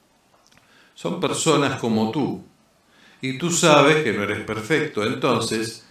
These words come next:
no te imagines que la perfección pudiera estar presente en otros. Ama, disfruta, comparte, pero no idealices.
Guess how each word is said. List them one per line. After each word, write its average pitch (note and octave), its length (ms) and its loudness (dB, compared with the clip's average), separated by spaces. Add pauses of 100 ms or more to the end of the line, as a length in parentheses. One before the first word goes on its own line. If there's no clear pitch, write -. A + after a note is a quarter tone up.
(380)
no F3 260 -2
te C3 180 2
imagines A2 760 0
que G#2+ 100 -6
la G2 240 -2
perfección A#2+ 760 -2
pudiera G#2 460 -4
estar G#2+ 300 -4
presente G2+ 580 -6
en C3 100 -6
otros. D3 600 -10 (880)
Ama, A2+ 720 2 (220)
disfruta, A2 1000 0
comparte, F#2+ 960 -2 (480)
pero G#2 280 -2
no B2 260 2
idealices. A2+ 1040 -2